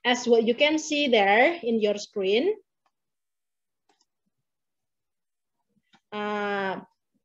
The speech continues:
that it is written Tri Octavia, and that's my complete name.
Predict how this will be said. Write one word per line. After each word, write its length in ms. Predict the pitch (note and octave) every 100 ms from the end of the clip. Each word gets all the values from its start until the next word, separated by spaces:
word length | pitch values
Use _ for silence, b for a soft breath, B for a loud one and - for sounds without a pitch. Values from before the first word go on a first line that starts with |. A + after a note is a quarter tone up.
| -
that 400 | G#3 G#3 G#3 G#3
it 80 | A#3+
is 180 | B3+ A#3+
written 360 | B3+ B3 B3
Tri 120 | A#3+ A#3
Octavia, 800 | A3+ A3+ A3+ G#3+ F#3 F#3+ C4+ E4+ -
and 220 | F#3+ F#3+
that's 220 | G3 -
my 100 | G#3+
complete 440 | G3+ A3 G#3 A3 A3
name. 380 | F#3+ G3+ D4